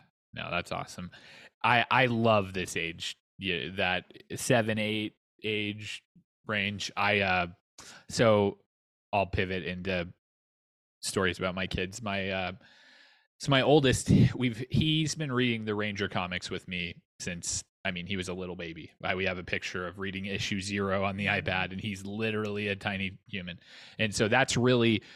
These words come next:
been a catalyst to teaching him how to read. But now he's, he's reading fluidly and everything, and he wanted to go back through and start Go, Go-Go from the beginning. So he's gotta read it. We get, we printed out one of the reading list, um,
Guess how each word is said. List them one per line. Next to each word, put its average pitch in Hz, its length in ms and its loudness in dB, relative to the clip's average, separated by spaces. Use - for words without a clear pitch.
been 123 120 2
a 107 80 2
catalyst 101 600 0
to 101 60 -4
teaching 104 320 -2
him 101 120 -2
how 101 140 0
to 95 80 0
read. 101 340 -2
But 117 160 2
now 117 560 4
he's, - 580 -4
he's 104 240 -2
reading 110 360 2
fluidly 101 480 0
and 95 100 -4
everything, 95 520 -4
and 98 300 0
he 101 300 -2
wanted 98 480 -6
to 98 180 -4
go 101 280 -2
back 98 340 0
through 101 360 0
and 92 140 -6
start 95 440 -2
Go, 95 220 -2
Go-Go 98 380 -2
from 95 200 -12
the 92 40 -12
beginning. 85 460 -10
So 92 320 -2
he's 113 180 -2
gotta 110 220 4
read 127 240 4
it. 120 80 0
We 117 80 0
get, 117 140 2
we 113 100 0
printed 127 260 2
out 117 180 4
one 113 120 -4
of 107 60 -6
the 104 100 -2
reading 113 300 -2
list, - 580 -4
um, 98 420 0